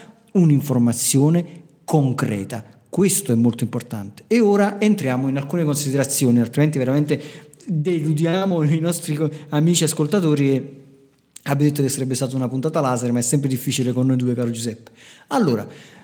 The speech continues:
una considerazione importante che, sulla quale ho, ho lavorato tantissimo nel corso degli ultimi tempi,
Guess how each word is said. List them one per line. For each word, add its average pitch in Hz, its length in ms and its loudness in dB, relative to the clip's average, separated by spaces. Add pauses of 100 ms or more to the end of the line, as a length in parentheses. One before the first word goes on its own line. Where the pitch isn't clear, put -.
(360)
una 269 200 2
considerazione 233 520 2
importante 180 640 2
che, 143 460 2 (160)
sulla 151 260 0
quale 202 200 2
ho, 165 60 4
ho 160 280 0
lavorato 143 420 2
tantissimo 147 680 0
nel 127 160 -2
corso 151 300 -4
degli 135 160 0
ultimi 147 340 2
tempi, 156 520 0